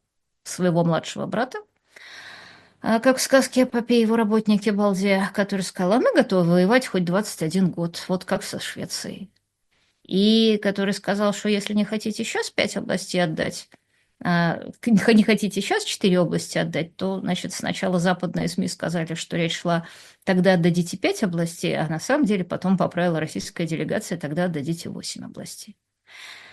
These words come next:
И хотя при этом, а, Мединский сыпал фейковыми цитатами из Отто Бисмарка, а, что характерно для Мединского, потому что он вообще считает, что история —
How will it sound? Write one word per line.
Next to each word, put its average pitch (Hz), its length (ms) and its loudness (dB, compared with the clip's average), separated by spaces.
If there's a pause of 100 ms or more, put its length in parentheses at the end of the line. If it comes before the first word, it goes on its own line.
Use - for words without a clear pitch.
(180)
И 220 280 4
хотя 254 300 4
при 247 160 4
этом, 208 360 4 (200)
а, 208 140 2
Мединский 202 880 2
сыпал 190 420 -2
фейковыми 170 480 0
цитатами 170 640 -4
из 165 140 -6
Отто - 180 -6
Бисмарка, - 600 -4 (720)
а, 160 220 -4
что 185 440 2
характерно 175 600 2
для 165 140 -2
Мединского, 185 640 0
потому 170 380 -6
что 185 200 -6
он 151 60 -4
вообще 160 260 -6
считает, 185 460 -2
что 156 480 -6 (340)
история — 208 720 2